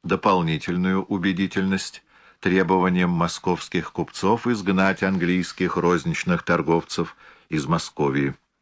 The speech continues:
Будучи монархистами, царь Алексей и его правительство были шокированы казнью Карла Первого и порвали дипломатические отношения с Англией.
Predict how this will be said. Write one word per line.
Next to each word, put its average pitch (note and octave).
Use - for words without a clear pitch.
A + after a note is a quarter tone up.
Будучи C#3
монархистами, G#2+
царь B2+
Алексей G2+
и C#2+
его D2
правительство E2
были C3+
шокированы A#2+
казнью G#2
Карла F2+
Первого A2+
и A2+
порвали G#2+
дипломатические E2+
отношения E2
с -
Англией. B1+